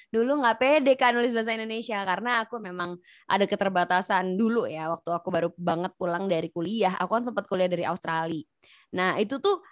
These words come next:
aneh gitu kan, biasa lah ya, kayak bisa, jadi Inggrisnya jadi nggak jago, terus bahasa Indonesianya juga jadi, eh,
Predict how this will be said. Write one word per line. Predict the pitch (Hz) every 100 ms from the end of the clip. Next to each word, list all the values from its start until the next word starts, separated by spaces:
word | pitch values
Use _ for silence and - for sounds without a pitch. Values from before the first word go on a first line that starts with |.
| _
aneh | 320 330 302
gitu | 285 240
kan, | 254 226
biasa | 233 269
lah | 254 208
ya, | 262
kayak | 247 196 - _
bisa, | 202 202 196 165
jadi | - 202 254 233
Inggrisnya | 208 226 254
jadi | 233 196
nggak | 180 175
jago, | 156 175 262 262
terus | 262
bahasa | 214 196
Indonesianya | 180 180 175 196 269
juga | 277 208
jadi, | 190 185
eh, | - _ - 160